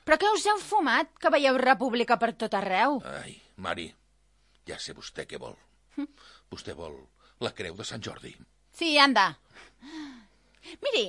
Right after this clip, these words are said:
Speaker 1: mm, d'aquí dos dies és la investidura del Clavijo.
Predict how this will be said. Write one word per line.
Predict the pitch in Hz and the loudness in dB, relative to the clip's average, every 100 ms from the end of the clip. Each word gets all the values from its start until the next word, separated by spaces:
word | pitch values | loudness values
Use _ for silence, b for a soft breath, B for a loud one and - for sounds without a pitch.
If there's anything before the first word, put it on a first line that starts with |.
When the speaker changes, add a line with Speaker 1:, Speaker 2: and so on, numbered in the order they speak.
| - | -2
Speaker 1:
mm, | 269 277 277 269 254 254 | -4 -2 -2 -4 -4 -4
d'aquí | 302 359 | -6 -2
dos | 539 - | -2 -2
dies | 226 220 | -2 0
és | 359 392 | 0 0
la | 415 | 0
investidura | 403 370 359 - 320 262 285 277 | 0 0 -2 -4 -6 -4 -4 -2
del | 262 240 | -2 -2
Clavijo. | 247 220 185 160 - 170 151 | 0 0 0 -6 -12 -14 -14